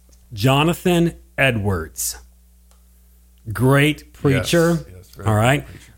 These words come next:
Speaker 1: We all probably remember his sermon, Sinners in the Hands of an Angry God. Now, for some reason, unfortunately, and I think it was a smear campaign, that that is the only thing that people know Jonathan Edwards for.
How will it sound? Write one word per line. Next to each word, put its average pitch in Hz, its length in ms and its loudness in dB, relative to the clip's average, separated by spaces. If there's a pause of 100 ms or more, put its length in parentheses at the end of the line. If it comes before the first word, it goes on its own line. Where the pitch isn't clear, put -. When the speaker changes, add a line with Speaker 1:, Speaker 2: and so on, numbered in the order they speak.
Speaker 1:
We 131 120 4
all 160 420 4
probably 160 580 2
remember 139 480 4
his 127 200 0
sermon, 123 520 0
Sinners 117 420 0
in 110 100 0
the 107 100 0
Hands 104 260 -2
of 95 100 -4
an 101 80 -2
Angry 95 280 -2
God. 117 320 0 (600)
Now, 143 220 2
for - 100 0
some 208 320 2
reason, 160 640 2
unfortunately, 135 800 0
and 123 120 0
I 113 80 0
think 127 180 0
it 139 40 2
was 123 100 0
a 143 80 2
smear 151 360 2
campaign, 101 800 -2 (580)
that 120 360 0
that 143 200 4
is 139 120 0
the 127 140 0
only 143 260 2
thing 139 180 0
that 131 140 -2
people 123 200 -2
know 120 120 0
Jonathan 117 400 0
Edwards 123 320 -2
for. 76 260 -16